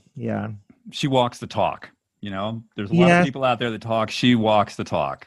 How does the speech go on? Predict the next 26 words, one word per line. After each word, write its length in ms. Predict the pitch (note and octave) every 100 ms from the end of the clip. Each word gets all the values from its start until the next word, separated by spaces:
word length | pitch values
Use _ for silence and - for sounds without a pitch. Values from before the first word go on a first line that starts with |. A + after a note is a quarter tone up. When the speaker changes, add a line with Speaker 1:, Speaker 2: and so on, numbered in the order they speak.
| -
Speaker 2:
And, 220 | D#2 D#3
Speaker 1:
Yeah, 380 | D#3+ D#3+ C#3+ D#2+
Speaker 2:
um, 200 | D#2 D#2
Speaker 1:
and 100 | D3
it's, 80 | F2
Speaker 2:
I 60 |
like 140 | F2+ E2
Speaker 1:
it's 20 | E2
Speaker 2:
that 80 | C#2+
about 220 | C#2+ C#2
her. 160 | D2+ G2+
Speaker 1:
wonderful. 220 | F#2+ A2
Yeah, 260 | B2+ A#2 A#2+ A#2 D3
yeah. 300 | B2+ A2 B2+
Speaker 2:
Yeah. 220 | D#2 C2 - _ _ _ _ _ _ _ _ _ _ _ _ - - _ -
Riku, 220 | C#3 G#2+
thank 360 | - - E3 G#3
you 60 |
so 180 | F3 D3+
much 180 | C#3+ C3
for 100 | C3
joining 340 | B2+ B2+ C3
us 140 | A2 -
today 380 | G#2+ F#2 F2+ A2+ _ _ _
and 300 | C3 B2 A#2+ -
in, 200 | D3 B2+